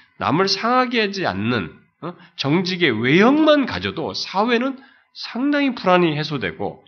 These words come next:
음, 좋아집니다. 그게 아주 작은 게 아니에요. 우리나라도 지금 이제는 우리는 불안하지 않습니까? 이런 얘기. 이 정직과 이런 것들이 다 부서지니까 그래, 일어난 거죠.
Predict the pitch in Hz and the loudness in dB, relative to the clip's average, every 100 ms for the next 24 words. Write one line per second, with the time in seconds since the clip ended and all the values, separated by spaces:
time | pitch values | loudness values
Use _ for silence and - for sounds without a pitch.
0 | - 82 - - 80 80 90 80 80 80 | -16 -14 -14 -8 -6 -6 -8 -12 -14 -18
1 | - _ _ _ _ _ _ _ _ _ | -20 _ _ _ _ _ _ _ _ _
2 | _ _ _ _ _ 95 - - - - | _ _ _ _ _ -20 -20 -20 -16 -10
3 | 110 110 104 127 214 233 - - - - | -8 -8 -8 -6 -4 -6 -8 -18 -20 -12
4 | - 90 92 82 95 107 143 160 151 143 | -6 -4 -4 -6 -8 -10 -2 0 2 -2
5 | - 127 131 135 156 135 120 127 107 - | -4 -4 -4 0 0 0 -2 -4 -6 -4
6 | 120 160 165 127 95 92 82 - 85 87 | 2 4 4 0 -4 -8 -10 -8 -8 -8
7 | 82 123 151 147 139 120 139 143 127 120 | -10 -12 -12 -12 -8 -4 -4 -4 -4 -4
8 | 117 101 101 85 110 143 147 104 - - | -4 -8 -12 -12 -6 -4 -4 -6 -6 -12
9 | - - - - - - - - 92 85 | -14 -18 -16 -14 -14 -16 -18 -10 -6 -6
10 | - - | -10 -18